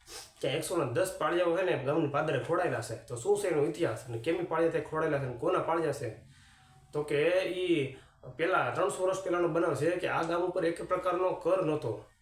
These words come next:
પહેલાના સમયમાં એને રાજા રજવાડા વખતે એને ગામ ઉપર કર નાખવામાં આવતા, કર ખંડણી કરવામાં આવતી, ખંડણી ઉઘરામાં આવતી. તો ત્રણસો વર્ષ પહેલા આ ગામમાં એને એક ક્યાંય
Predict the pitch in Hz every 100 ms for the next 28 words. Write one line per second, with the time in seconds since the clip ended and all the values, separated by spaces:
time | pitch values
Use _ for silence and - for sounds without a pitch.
0 | - 139 160 156 160 165 185 180 131 156
1 | 156 160 160 170 - 156 170 135 143 160
2 | 160 151 - 160 151 156 131 117 113 107
3 | - 151 151 147 - 175 170 147 143 117
4 | 117 113 104 - - _ 170 170 160 143
5 | 160 135 160 - 151 135 113 101 - -
6 | - - - - 127 156 165 175 180 180
7 | 170 175 160 170 165 175 180 185 175 170
8 | 160 175